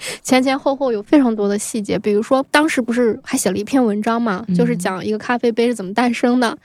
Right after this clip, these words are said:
Speaker 1: 就是把前前后后的一些事儿写了。但是那个啊，其实也就只有百分之八十，还有百分之二十的事情就是太琐碎了，就是琐碎到就，就都无法写，琐碎到我写出来你就只想把它关掉。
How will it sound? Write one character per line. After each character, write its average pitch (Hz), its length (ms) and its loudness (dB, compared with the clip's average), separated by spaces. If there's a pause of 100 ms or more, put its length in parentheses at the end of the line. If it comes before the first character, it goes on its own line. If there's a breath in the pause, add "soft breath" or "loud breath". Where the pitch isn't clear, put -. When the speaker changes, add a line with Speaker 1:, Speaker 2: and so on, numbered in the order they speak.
(220 loud breath)
Speaker 1:
就 233 140 2
是 233 100 2
把 190 220 -2
前 226 160 -2
前 233 80 0
后 262 160 -2
后 254 100 2
的 220 60 0
一 - 20 -4
些 226 160 -4
事 233 140 -4
儿 226 40 2
写 - 180 -8
了。 - 180 -10
但 349 180 6
是 277 100 0
那 277 180 0
个 - 100 -10
啊， - 180 -10
其 - 160 -4
实 233 140 -6
也 202 140 -6
就 208 160 -4
只 202 100 -10
有 202 80 -6
百 - 140 -10
分 214 120 -4
之 - 160 -8
八 240 120 2 (100)
十， - 240 -4 (500 loud breath)
还 262 120 6
有 285 60 8
百 254 120 0
分 233 180 0
之 240 60 0
二 277 180 2
十 214 140 -6
的 214 80 -8
事 - 160 -10
情 214 160 -4
就 214 160 -2
是 208 220 -4
太 311 320 2
琐 - 180 -2
碎 208 160 -2
了， 196 80 2
就 214 100 0
是 254 80 0
琐 196 220 -4
碎 262 140 -4
到 233 140 2
就， 220 140 -6
就 226 200 -2 (160)
都 277 100 0
无 254 140 2
法 247 180 0
写， - 400 -6 (160)
琐 254 140 4
碎 330 120 4
到 254 120 6
我 247 80 2
写 - 160 -4
出 - 140 -4
来 214 100 2
你 208 100 0
就 220 120 -2
只 233 120 0
想 208 160 0
把 - 60 -10
它 196 140 -6
关 233 260 2
掉。 269 100 6